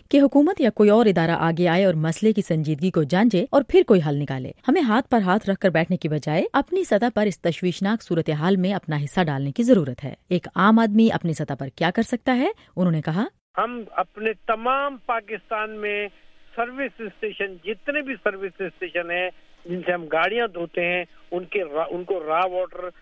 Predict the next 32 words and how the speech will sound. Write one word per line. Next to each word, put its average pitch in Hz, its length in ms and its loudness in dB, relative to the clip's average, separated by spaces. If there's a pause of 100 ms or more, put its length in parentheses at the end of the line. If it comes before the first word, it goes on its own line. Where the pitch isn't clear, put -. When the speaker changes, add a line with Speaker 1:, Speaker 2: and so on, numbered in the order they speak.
(140)
Speaker 2:
اور 151 120 -6 (120)
فریش 180 260 -6
واٹر 160 220 -8
کی 165 140 -10 (100)
سپلائی 156 360 -4 (260)
فوری 233 220 -4
طور 220 180 -4
پر 214 200 -10
بند 196 180 -8
کر 202 160 -4
دیں۔ 208 180 -4 (380)
ان 175 180 -8
سے 190 80 -2
کہیں 185 260 -4
کہ 196 120 -4
انڈر 180 360 -4
گراؤنڈ 185 280 -4
سے 175 60 -6
پانی 165 320 -4
نکالیں، 175 640 -4
آ، 160 140 -2 (580)
سب 165 60 -10 (120)
سوئل 185 180 -6
واٹر، 196 380 -6 (240)
Speaker 1:
جی۔ 156 140 -4
Speaker 2:
اور 165 80 -2
اس 151 240 -12
سے 196 60 -4 (100)
گاڑیوں 147 320 -2
کی 196 140 -8
واش 131 400 -6
کریں۔ 123 260 -6